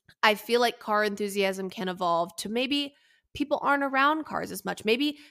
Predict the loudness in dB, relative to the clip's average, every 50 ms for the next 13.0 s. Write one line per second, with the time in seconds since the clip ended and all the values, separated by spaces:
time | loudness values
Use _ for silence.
0 | _ _ -6 -6 0 0 2 4 6 6 6 6 4 2 0 0 -2 -2 2 2
1 | 2 2 2 0 0 -2 -2 -2 -2 -2 -2 -2 -2 0 -2 -2 -2 -4 -6 -6
2 | -4 -4 -10 -10 _ -6 -2 -2 0 0 2 2 0 2 2 -2 -2 -2 -2 -2
3 | -2 -2 -4 -4 2 4 4 4 4 0 -6 -6 -6 -6 -4 -6 -6 0 2 4
4 | 4 4 4 2 -2 -4 -4 -2 0 2 2 2 0 -2 -6 -6 -6 -6 -8 -8
5 | -10 -8 -8 -8 -6 -2 0 0 0 0 -2 -2 -2 0 2 0 0 0 0 -4
6 | -6 -8 -10 -10 -8 -8 -8 -8 -8 -8 -8 -6 -8 -8 -6 -4 -4 -4 -4 -6
7 | -12 -20 -20 -20 -20 _ _ 6 6 6 8 8 8 8 8 6 2 2 2 4
8 | 6 6 6 4 0 -4 -4 -4 -4 _ 0 2 4 4 4 4 4 2 0 _
9 | -2 0 0 0 0 2 4 4 4 4 2 0 0 2 2 0 0 2 2 2
10 | 2 0 0 0 -2 -2 0 -2 -2 -2 -2 -4 -4 -4 -4 -4 -4 -4 -2 0
11 | 2 2 2 2 0 -4 -8 -12 _ -2 0 0 0 2 2 2 2 2 2 2
12 | 2 2 0 -2 -4 0 2 2 2 4 6 8 8 8 6 6 6 6 6 6